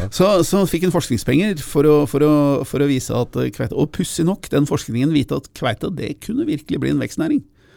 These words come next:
Speaker 2: Så da ble det noe mer forskningspenger. Og plutselig så ble kveite en vekstnæring i Norge. Det, akkurat det samme skjedde med norsk struts. Read all about it i den nye boka. Den, eh, det, det er, det er kjempemorsomt, fordi det er denne her massesuggesjonen og denne, denne greia.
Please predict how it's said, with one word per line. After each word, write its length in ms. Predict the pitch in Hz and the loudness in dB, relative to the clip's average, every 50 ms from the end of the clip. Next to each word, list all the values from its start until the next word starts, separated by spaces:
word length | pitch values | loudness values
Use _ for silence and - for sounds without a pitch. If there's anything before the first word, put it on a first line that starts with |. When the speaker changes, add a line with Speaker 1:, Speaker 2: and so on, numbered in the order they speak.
| _ _ | _ _
Speaker 2:
Så 80 | - - | -10 -6
da 120 | 123 120 | -4 -2
ble 120 | 123 127 143 | 0 2 2
det 80 | 151 | 2
noe 140 | 151 147 131 135 | 2 2 2 2
mer 160 | 156 170 180 190 | 2 2 0 0
forskningspenger. 560 | - 135 - - 113 98 - - 98 95 - - - _ _ _ _ _ _ _ _ _ _ _ _ _ _ _ - | -2 -4 -4 -4 -8 -6 -6 -6 -6 -6 -6 -10 -14 _ _ _ _ _ _ _ _ _ _ _ _ _ _ _ -8
Og 80 | - - | -8 -2
plutselig 400 | - 196 180 - - 120 143 156 | -2 -2 -2 -2 -2 -2 0 0
så 80 | 139 | 0
ble 120 | 117 123 131 - | 0 -2 -4 -4
kveite 380 | - - 131 127 113 - - 113 | -4 -4 -2 -2 -4 -4 -4 -6
en 80 | 113 | -4
vekstnæring 520 | 107 113 - - - - - 131 131 131 135 | -4 -6 -8 -10 -8 -6 -4 -2 0 0 0
i 40 | |
Norge. 200 | 131 131 120 123 - | 0 -2 -4 -4 -6
Det, 80 | - - - - | -8 -10 -4 -4
akkurat 300 | 165 - - 165 151 151 | -6 -2 0 0 0 0
det 80 | 170 | 0
samme 220 | 131 147 131 127 127 | -4 -4 -4 -4 -4
skjedde 160 | - 123 110 | -4 -6 -4
med 80 | 104 110 110 | -4 -4 -4
norsk 180 | 113 - - - | -4 -6 -8 -10
struts. 440 | - - - 131 127 127 - - - - | -12 -8 -6 -6 -6 -6 -8 -10 -8 -6
Read 280 | 127 113 127 139 131 - - | -4 -2 -2 -2 -2 -4 -4
all 160 | - 110 120 | -4 -2 -2
about 240 | 110 104 101 - - | -2 -4 -6 -6 -8
it 100 | - - | -8 -8
i 60 | 131 120 | -6 -4
den 180 | 117 117 110 | -4 -2 -2
nye 140 | 113 113 110 | -2 -2 -4
boka. 320 | 104 101 101 - - 123 - - - - - - - - - - _ _ - | -4 -6 -8 -6 -8 -10 -10 -10 -18 -20 -20 -20 -20 -20 -20 -20 _ _ -6
Den, 180 | 143 127 127 131 | -2 -2 0 0
eh, 280 | 131 131 131 131 127 131 | 0 0 0 -2 -2 -6
det, 220 | 127 - - - - | -6 -8 -8 -10 -4
det 160 | 135 143 135 | 0 0 0
er, 180 | 127 120 120 - - | 2 0 -2 -2 0
det 80 | 135 131 | 0 0
er 80 | 127 - | 0 0
kjempemorsomt, 720 | - - 156 104 - - 101 92 120 - - 156 156 160 - | -2 -2 -2 -4 -2 -6 -8 -8 -8 -4 -2 -2 -2 -2 -6
fordi 460 | - - 131 131 127 123 131 - - - - | -8 -8 -4 -2 -2 -2 -2 -4 -6 -10 -12
det 260 | - - 143 135 135 | -12 -6 -4 -4 -4
er 300 | - 117 107 120 135 139 | -2 -2 -4 -2 -2 -2
denne 160 | 127 113 117 | -4 -4 -4
her 220 | 113 110 107 104 110 117 131 | -4 -4 -4 -4 -4 -2 -2
massesuggesjonen 1160 | 135 135 - - - - - - 101 104 110 127 - - 120 113 110 113 120 143 165 175 - - | -4 -4 -6 -8 -10 -10 -8 -8 -8 -6 -6 -8 -8 -6 -6 -6 -4 -4 -6 -6 -6 -6 -8 -8
og 80 | 113 | -6
denne, 220 | 117 120 110 113 117 117 117 120 - 110 | -6 -4 -4 -4 -4 -4 -4 -6 -6 -6
denne 220 | 113 113 110 120 | -6 -6 -6 -6
greia. 140 | 117 110 107 | -6 -6 -8